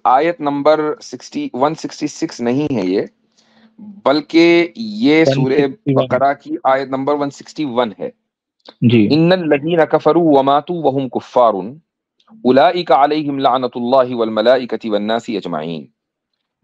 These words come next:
Speaker 2: जी।
Speaker 1: कि वो लोग के जो, जिन्होंने कुफर किया और वो इस हाल में मरे कि वो काफिर थे, तो उनके ऊपर अल्लाह की, अल्लाह के फरिश्तों की और लोगों की, तमाम लोगों की लानत हो और लानत होती है। अल्लाह की जो लानत है,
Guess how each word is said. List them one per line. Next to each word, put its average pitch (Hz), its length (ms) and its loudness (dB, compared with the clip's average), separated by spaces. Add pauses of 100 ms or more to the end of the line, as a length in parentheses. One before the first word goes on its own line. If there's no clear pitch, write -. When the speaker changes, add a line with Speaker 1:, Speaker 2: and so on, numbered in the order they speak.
Speaker 2:
जी। 110 140 4
Speaker 1:
कि 175 420 0
वो 139 420 0
लोग 180 240 4 (100)
के 165 140 2
जो, 170 520 4 (200)
जिन्होंने 147 320 2
कुफर 156 320 -2
किया 165 340 2
और 147 240 2
वो 143 100 2
इस 143 140 0
हाल 151 260 2
में 160 140 0
मरे 135 340 2
कि 156 180 -4
वो 147 140 0
काफिर 151 520 0
थे, 117 100 -2
तो - 400 -10
उनके 131 220 0
ऊपर 143 180 2
अल्लाह 120 480 -2
की, 156 240 -6
अल्लाह 123 300 0
के 127 120 -10
फरिश्तों 110 480 -4
की 143 200 -4
और 123 180 0
लोगों 117 360 2
की, 127 140 -4
तमाम 165 340 2
लोगों 123 280 2
की 151 100 -2
लानत 107 280 0 (140)
हो 85 160 -6 (240)
और 107 60 2
लानत 110 320 2
होती 104 240 0
है। 80 140 -8 (680)
अल्लाह 151 280 4
की 214 140 -2
जो 202 100 4
लानत 151 400 2
है, - 180 -2